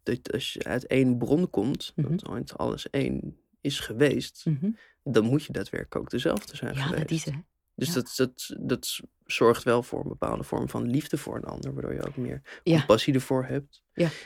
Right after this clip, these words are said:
Speaker 1: En natuurlijk, het, iedereen mag ook wel eens een hekel aan een ander hebben, hè. Weet je, net
Speaker 2: Zeker.
Speaker 1: zoals dat je ook wel eens een hekel aan jezelf hebt. Het is ook, eh, een vorm van ervaring. Die dingen zijn niet per se slecht.
Speaker 2: Mhm.
Speaker 1: Als je alleen maar, eh, dingen als goed ervaart, dan wordt het ook nihilistisch.
Speaker 2: Ja, dat is, ja.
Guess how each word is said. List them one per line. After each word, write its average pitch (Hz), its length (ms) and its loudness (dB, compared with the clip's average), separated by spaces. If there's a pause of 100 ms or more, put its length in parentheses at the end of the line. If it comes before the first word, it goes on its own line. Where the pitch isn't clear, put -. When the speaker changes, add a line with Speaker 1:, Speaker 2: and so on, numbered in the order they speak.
Speaker 1:
En 139 100 6
natuurlijk, 147 320 4
het, 143 160 0
iedereen 151 540 6
mag 143 180 6
ook 135 140 2
wel 135 100 4
eens 131 80 2
een 135 100 4
hekel 139 340 4
aan 123 60 0
een 127 100 -2
ander 123 320 -4
hebben, - 280 -6
hè. 160 100 -4
Weet 135 100 -4
je, 135 60 -4
net - 40 -8
Speaker 2:
Zeker. 143 220 8
Speaker 1:
zoals 139 220 8
dat 139 160 6
je - 80 0
ook 135 140 2
wel 127 100 2
eens 131 100 0
een 143 60 4
hekel 135 300 4
aan 131 80 4
jezelf 143 380 2
hebt. - 280 -4
Het - 140 -6
is - 160 -4
ook, - 200 -4
eh, - 120 -2
een - 180 -6
vorm 127 260 0
van 131 180 -4
ervaring. 143 580 0
Die 139 120 -4
dingen 135 240 0
zijn 135 120 2
niet 139 140 2
per - 100 -6
se 120 160 -2
slecht. - 560 -6 (320)
Speaker 2:
Mhm. 156 160 -6
Speaker 1:
Als - 120 -2
je - 80 0
alleen 135 260 6
maar, 131 240 4 (140)
eh, - 100 -6 (380)
dingen 135 300 2
als 80 180 0
goed - 280 -2
ervaart, 123 580 0
dan 139 140 -2
wordt 135 160 0
het 135 80 0
ook 151 120 0
nihilistisch. - 880 0
Speaker 2:
Ja, 135 180 -6
dat 139 180 -12
is, - 280 -10 (140)
ja. 151 180 -8